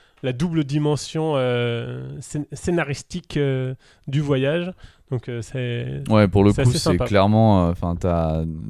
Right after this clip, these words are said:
Speaker 2: sur le fond et la forme, euh, ce qui est, euh, hyper rare.
Speaker 1: Donc à lire en vacances.
Speaker 2: Ouais.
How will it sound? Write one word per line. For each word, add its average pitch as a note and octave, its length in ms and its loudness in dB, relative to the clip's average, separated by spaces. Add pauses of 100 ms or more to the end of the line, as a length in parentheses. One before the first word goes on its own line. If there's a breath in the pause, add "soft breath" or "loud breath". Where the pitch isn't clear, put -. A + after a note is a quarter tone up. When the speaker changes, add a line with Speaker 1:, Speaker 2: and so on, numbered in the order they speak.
Speaker 2:
sur - 320 -6
le F#2 120 2
fond B2 480 0 (100)
et A2+ 300 4
la F#2+ 180 2
forme, F2 460 -4 (280)
euh, - 360 -20
ce - 140 -20
qui - 160 -10
est, G#2+ 140 -10
euh, - 460 -20
hyper G2 340 -2
rare. F2 320 -6 (220)
Speaker 1:
Donc B2+ 160 -2
à B2+ 60 2
lire C3 160 4
en B2+ 60 4
vacances. A#2+ 400 -2 (360)
Speaker 2:
Ouais. F#2+ 220 -4